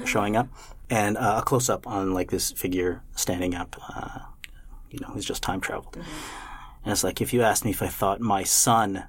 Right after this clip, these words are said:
Speaker 1: John Connor, would be able to lead the resistance, mankind's only hope against the rise of the machines, I would have said yes." And you
Speaker 2: Oh.
Speaker 1: reveal from this time-traveling ball, it is old Sarah Connor.
Speaker 2: Oh, no.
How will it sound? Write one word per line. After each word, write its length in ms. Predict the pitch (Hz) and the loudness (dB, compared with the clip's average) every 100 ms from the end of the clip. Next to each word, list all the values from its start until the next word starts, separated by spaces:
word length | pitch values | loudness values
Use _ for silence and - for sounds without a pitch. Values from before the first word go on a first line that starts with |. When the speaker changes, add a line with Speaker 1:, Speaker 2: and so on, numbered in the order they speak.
| - | -14
Speaker 1:
John 260 | - 98 90 | -2 0 0
Connor, 320 | - 95 92 | 0 0 0
would 180 | 87 90 | -2 -2
be 380 | 101 92 87 - - - - | 0 2 0 -4 -14 -16 -4
able 240 | 104 95 | 0 2
to 140 | 90 95 | 2 2
lead 400 | 95 98 92 - - - - | 2 2 0 -6 -16 -8 0
the 80 | |
resistance, 720 | 95 92 110 113 - 87 - - | 4 4 4 4 2 0 0 0
mankind's 500 | 98 98 - 92 92 | 2 2 2 2 2
only 160 | 90 | 0
hope 260 | 90 95 - - - | 0 0 -2 -8 -6
against 320 | 120 95 - | -4 -2 0
the 80 | 90 | 2
rise 260 | 95 92 92 | 4 2 2
of 60 | |
the 60 | 90 | -2
machines, 680 | 90 - 113 104 87 - - - - | 0 2 4 4 2 -2 -4 -12 -6
I 80 | 104 | -2
would 140 | 90 | 0
have 80 | 85 | 0
said 180 | - 50 | -2 -4
yes." 320 | - - - - - | -6 -6 -10 -14 -2
And 80 | 127 | 2
you 60 | 117 | 6
Speaker 2:
Oh. 40 | |
Speaker 1:
reveal 540 | 113 104 117 104 92 - - - | 6 6 6 6 4 -2 -16 -4
from 160 | 113 | 0
this 120 | 98 - | 2 2
time-traveling 580 | 101 92 196 - 90 85 | 2 2 0 0 0 0
ball, 340 | 87 85 87 - - - | 0 0 -4 -12 -20 -2
it 200 | 107 - | -2 2
is 280 | 101 90 - - - | 2 2 0 -6 2
old 260 | 165 165 127 | 4 6 6
Sarah 200 | 131 110 | 4 6
Connor. 360 | 120 113 92 - | 4 4 2 -4
Speaker 2:
Oh, 200 | 262 262 | -2 0
no. 520 | 220 262 339 202 - | 0 -2 -4 -6 -10